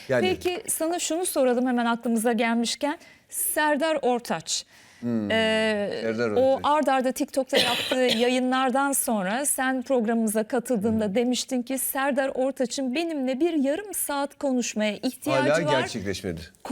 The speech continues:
Speaker 2: "Konuşabilirsem Serdar Ortaç'ın o videolar,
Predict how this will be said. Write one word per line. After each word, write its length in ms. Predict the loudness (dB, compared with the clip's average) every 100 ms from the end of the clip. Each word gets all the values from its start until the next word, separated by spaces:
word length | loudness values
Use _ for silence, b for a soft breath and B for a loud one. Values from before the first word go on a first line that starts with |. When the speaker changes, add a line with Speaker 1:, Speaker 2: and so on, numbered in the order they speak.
| 2 2 0 0
Speaker 2:
"Konuşabilirsem 920 | 0 2 2 2 0 0 0 0 -2 -6 -4
Serdar 500 | -2 0 0 2 2
Ortaç'ın 760 | 2 0 -2 -2 0 0 -2 -2
o 160 | 0 2
videolar, 560 | 2 2 2 2 0